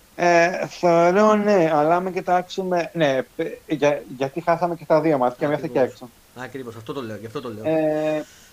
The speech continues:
Speaker 1: απλά θεωρώ ότι, ε, όπως λέγαμε και για το Τσουλού,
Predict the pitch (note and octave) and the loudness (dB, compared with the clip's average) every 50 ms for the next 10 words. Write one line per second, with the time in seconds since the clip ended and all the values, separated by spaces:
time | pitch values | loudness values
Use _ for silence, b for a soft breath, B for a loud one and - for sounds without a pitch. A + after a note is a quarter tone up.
0 | _ _ - - _ _ _ _ _ _ - - E3+ F3 E3+ - G3+ G#3+ A3+ A3+ | _ _ -20 -20 _ _ _ _ _ _ -2 0 0 0 0 0 2 4 4 4
1 | A3 G#3+ A3 - G#3+ G3+ G3 G3+ A3 A3 A3 - A3 G#3 G3+ - - - - G3+ | 4 2 0 2 4 6 6 6 6 4 4 2 -2 -2 -2 -4 -8 -10 -6 -4
2 | G3+ G3+ G3 F#3+ - F3+ E3+ D#3+ E3 F3 F3+ F3 F3+ F3 E3+ D3 D#3 D3 D3 D3+ | -2 -2 -2 -2 0 0 0 0 0 2 2 2 2 2 0 -2 -2 -2 0 0
3 | C#3+ C#3 - - C#3+ C#3 C#3 C#3+ D3 E3+ G3 F#3 - | 0 0 0 0 0 2 4 4 4 4 4 2 -2